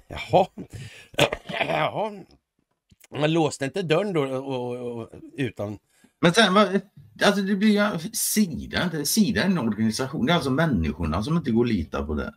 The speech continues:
Speaker 1: Ja, men
Speaker 2: Så
Speaker 1: det,
Speaker 2: måste det
Speaker 1: nej,
Speaker 2: vara.
Speaker 1: det vet ju inte heller, liksom.
Speaker 2: Eller?
Speaker 1: Nej, alltså Sida som sådant har inte haft en bokföring, det börjar ju med det, liksom. Och, och så,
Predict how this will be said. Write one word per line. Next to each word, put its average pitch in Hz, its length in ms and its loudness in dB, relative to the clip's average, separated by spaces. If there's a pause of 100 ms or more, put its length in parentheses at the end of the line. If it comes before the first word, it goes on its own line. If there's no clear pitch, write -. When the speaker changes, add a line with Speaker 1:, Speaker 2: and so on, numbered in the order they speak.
(160)
Speaker 1:
Ja, 160 360 4 (540)
men 151 160 2
Speaker 2:
Så 170 40 8
Speaker 1:
det, 175 60 8
Speaker 2:
måste 175 160 4
det 180 40 8
Speaker 1:
nej, 202 360 6
Speaker 2:
vara. 170 80 -14
Speaker 1:
det 190 80 -4
vet 190 300 -4
ju 208 60 -4
inte 147 180 -6
heller, 160 320 -2
liksom. 135 280 -2
Speaker 2:
Eller? 156 120 -4 (420)
Speaker 1:
Nej, 147 260 4
alltså 131 220 0
Sida 123 420 -2
som 127 140 -8
sådant 143 460 -2
har 160 120 -2
inte 190 140 -4
haft - 180 -4
en 107 100 -6
bokföring, 156 640 -4
det 127 60 -4
börjar 143 320 -2
ju 170 60 -4
med 139 140 -4
det, 123 200 -4
liksom. - 320 -16 (400)
Och, 135 440 4
och 127 80 -4
så, 117 100 -12